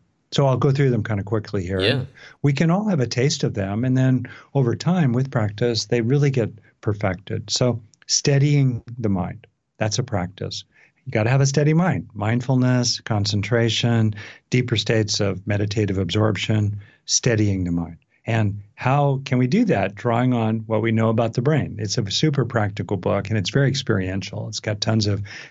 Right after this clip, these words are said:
Speaker 1: guided practices in it. And for those who want, a great companion is the online program,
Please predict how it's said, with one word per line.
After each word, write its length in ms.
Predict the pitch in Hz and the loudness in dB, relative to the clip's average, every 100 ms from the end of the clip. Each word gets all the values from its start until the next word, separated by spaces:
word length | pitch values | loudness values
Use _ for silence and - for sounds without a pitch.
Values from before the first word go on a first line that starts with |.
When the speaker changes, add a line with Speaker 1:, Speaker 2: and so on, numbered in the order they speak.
| - | 0
Speaker 1:
guided 260 | 120 110 | 2 2
practices 600 | - 117 113 113 - 98 | 2 0 2 -2 -2 -4
in 120 | 95 90 | -4 -4
it. 100 | 92 | -6
And 180 | 113 110 | -6 0
for 140 | 131 | 2
those 300 | 123 165 175 | 4 4 4
who 80 | 143 | 2
want, 420 | 107 135 156 90 98 - - - | 4 4 4 0 -4 -16 -12 -4
a 60 | |
great 220 | 110 143 139 | 0 0 0
companion 560 | 127 107 120 123 110 | -2 0 0 2 2
is 140 | 104 101 | 0 -2
the 100 | 95 | -2
online 380 | 104 120 123 | 0 0 0
program, 440 | 120 135 135 147 | 2 0 2 2